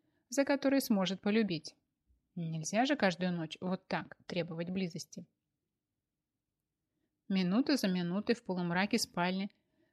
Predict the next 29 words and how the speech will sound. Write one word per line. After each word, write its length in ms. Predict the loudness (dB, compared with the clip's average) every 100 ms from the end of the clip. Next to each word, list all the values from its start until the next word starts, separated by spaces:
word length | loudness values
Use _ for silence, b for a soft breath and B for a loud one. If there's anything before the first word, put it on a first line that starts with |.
| -2
она 220 | 2 2
старалась 480 | 2 2 4 2 2
внушить 380 | 0 2 0
себе 220 | 0 2 2
любовь 380 | 2 0 -4 -6
к 60 |
супругу. 580 | -8 -8 -4 -6 -6 -10 -12 _ _ -6
Разглядывала 840 | -4 -4 -4 -2 0 0 0 0
и 240 | 0 -2 -2
разглядывала 720 | -4 -4 -4 -4 -4 -2 -2 -2
его 220 | -4 -4
лицо. 480 | -6 -8 -8 -10 -10 _ _ _ _ _ _ _ _ _ -6
К 80 | -2
утру 320 | 2 4 4
Екатерина 640 | 4 0 0 0 2 0
была 240 | 0 2 0
просто 380 | -2 -4 -2 -2
влюблена 480 | 0 2 6 6
в 40 | 4
своего 360 | -2 -2 0
мужа 360 | -2 -2 -2 -4 -6 _ _ _ -2
и 80 |
совершенно 600 | 2 4 4 2 0 -2 -2
уверена, 500 | 0 2 2 0 -4 _ _ _
что 260 | -16 -2 0
сумеет 500 | 4 6 6 6 6
завоевать 480 | 4 2 0 -2 -2
ответную 640 | -4 -4 -4 -6 -6 -6
любовь. 360 | -4 -4 -8